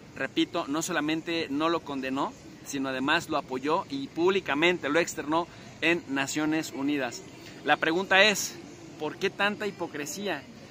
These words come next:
¿Por qué sí nos duele el sufrimiento de unos y no de otros? ¿Por qué no hay coherencia? La respuesta es muy sencilla. La política, la política pareciera, no solamente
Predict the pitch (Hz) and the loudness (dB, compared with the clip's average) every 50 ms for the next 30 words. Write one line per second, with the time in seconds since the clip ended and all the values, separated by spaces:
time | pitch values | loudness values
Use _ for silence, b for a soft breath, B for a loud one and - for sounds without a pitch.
0 | B B - 147 156 - - 175 190 185 - 190 202 202 202 202 185 156 156 151 | B B -4 -4 -4 -2 0 0 0 2 0 0 -2 -2 -2 -2 -2 -2 -4 -2
1 | 147 165 170 175 185 180 170 160 143 151 151 151 165 170 165 - 180 170 160 151 | 0 2 2 2 2 0 -2 -6 -6 -4 -2 0 0 0 0 0 0 2 4 4
2 | 160 175 180 180 180 190 190 - - - - - - 143 147 151 156 165 170 170 | 4 4 4 2 0 0 -2 -4 -8 -10 -12 -6 -4 -2 -2 0 2 0 0 2
3 | 165 156 156 165 185 180 - 156 139 127 - - - - - - - B B B | 2 2 2 2 2 0 -4 -8 -6 -6 -8 -10 -12 -14 -16 -18 -18 B B B
4 | B B B - 147 143 - - 170 175 185 185 185 190 185 185 - 165 156 151 | B B B -8 -8 -6 -2 0 0 2 4 4 4 4 4 2 0 -2 0 0
5 | 160 170 185 190 - - 156 123 113 - - - - - - - - - - - | 0 0 0 0 -2 -4 -6 -8 -10 -12 -14 -16 -16 -16 -16 -16 -16 -16 -16 -12
6 | - - 139 156 175 175 156 - - 165 170 160 - 175 170 165 165 156 - - | -6 2 4 4 4 4 2 -2 -2 -2 -2 -2 0 0 0 0 0 -2 -4 -4
7 | 139 156 165 156 - 151 143 135 - 156 156 151 139 123 - B B B B B | -2 0 0 -2 -2 -6 -6 -2 -2 -2 0 0 -4 -4 -8 B B B B B
8 | B B B B B 110 139 151 151 156 151 151 147 147 147 143 - - 156 147 | B B B B B 4 8 10 10 10 10 10 8 6 4 2 -2 -2 -2 2
9 | 147 165 185 - - 156 131 - 147 151 180 214 - - - - - - - - | 2 2 2 2 -4 -10 -4 0 2 2 2 0 -4 -12 -16 -16 -16 -16 -16 -16
10 | - - - - - - - - - - - - 117 123 143 165 - - 165 160 | -16 -16 -16 -18 -18 -18 -18 -18 -18 -18 -16 -12 -4 0 0 2 2 2 2 0
11 | 160 - 160 147 - 160 160 165 160 - - - - - - - 135 139 143 139 | 0 0 -2 -2 0 2 2 2 0 -4 -12 -16 -18 -14 0 2 2 4 4 2
12 | - - 165 170 165 147 123 - 139 151 156 - 180 160 156 156 165 170 156 - | 0 2 4 4 4 4 2 2 -2 -2 -2 0 0 0 2 2 2 0 0 0
13 | 170 165 160 | 0 0 0